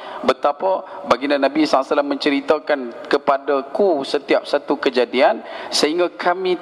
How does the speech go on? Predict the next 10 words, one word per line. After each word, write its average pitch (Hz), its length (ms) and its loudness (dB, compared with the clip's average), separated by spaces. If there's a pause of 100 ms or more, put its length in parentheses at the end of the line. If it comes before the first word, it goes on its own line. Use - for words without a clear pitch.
tahu 175 400 2
dan 160 160 2
hafal 139 640 -2
perkara 123 400 0
tersebut. 117 320 -2 (400)
Tentu 131 240 4
boleh 139 240 2 (320)
nampak - 480 2
dia 131 160 0
punya, 127 400 0